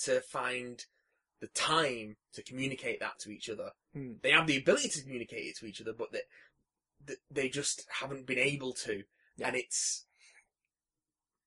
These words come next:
Speaker 1: you know as, as, as the audience what, what everyone's true feelings are because,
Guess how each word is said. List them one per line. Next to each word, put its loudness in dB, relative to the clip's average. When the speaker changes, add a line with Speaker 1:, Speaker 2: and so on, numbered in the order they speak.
Speaker 1:
you 8
know 12
as, 0
as, 2
as -2
the 4
audience 10
what, 8
what 8
everyone's 2
true -2
feelings 4
are 4
because, -2